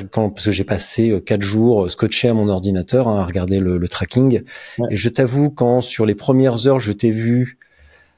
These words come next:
Speaker 1: à ces places, entouré de ces athlètes, je me disais, « Putain, tout ça pour ça ? »
Speaker 2: <laughs>
Speaker 1: Mais je me suis vite repris, parce que, comme tu l'as dit, euh, c'est une course de patience. Euh, je me suis aussi douté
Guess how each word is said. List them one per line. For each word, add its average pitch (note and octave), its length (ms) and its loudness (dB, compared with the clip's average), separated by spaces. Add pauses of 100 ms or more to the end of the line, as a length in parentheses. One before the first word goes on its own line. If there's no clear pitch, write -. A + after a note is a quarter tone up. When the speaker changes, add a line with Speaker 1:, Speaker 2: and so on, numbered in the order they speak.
(600)
Speaker 1:
à F#2+ 580 -2
ces - 280 0
places, - 680 -2
entouré B2 520 0
de A2 140 -2
ces A2+ 260 0
athlètes, C3+ 680 -2
je G2+ 160 -4
me G2 40 0
disais, « G#2 220 0
Putain, A#2 380 -4 (340)
tout - 80 -10
ça B2+ 140 2
pour G#2+ 180 -4
ça ? » D3 260 -4 (400)
Speaker 2:
<laughs> - 220 -8
Speaker 1:
Mais C3+ 280 4
je B2+ 140 -4
me A#2+ 60 2
suis A#2+ 140 -2
vite A#2 180 -2
repris, D3 420 -2 (200)
parce - 220 -4
que, - 440 0 (220)
comme C3+ 160 2
tu C3 160 -2
l'as B2 100 4
dit, A#2+ 460 -6 (140)
euh, F#2+ 200 -2
c'est - 240 0
une G#2 140 2
course G2 200 -2
de F#2 80 0
patience. - 680 -2 (760)
Euh, G2 300 0
je G2 160 0
me A2+ 100 4
suis A2+ 220 -2
aussi C3+ 300 2
douté D3+ 440 2